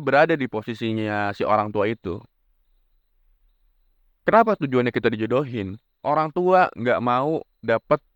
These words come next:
eh, anaknya dapet pasangan yang mungkin nanti,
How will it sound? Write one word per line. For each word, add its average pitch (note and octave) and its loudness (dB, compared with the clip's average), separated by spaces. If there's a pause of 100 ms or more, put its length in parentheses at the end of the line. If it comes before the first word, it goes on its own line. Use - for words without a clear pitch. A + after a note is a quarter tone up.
(200)
eh, A2 2 (720)
anaknya B2 2 (140)
dapet B2 -4
pasangan B2 -2 (880)
yang D3 2
mungkin D3 -2
nanti, C3 -2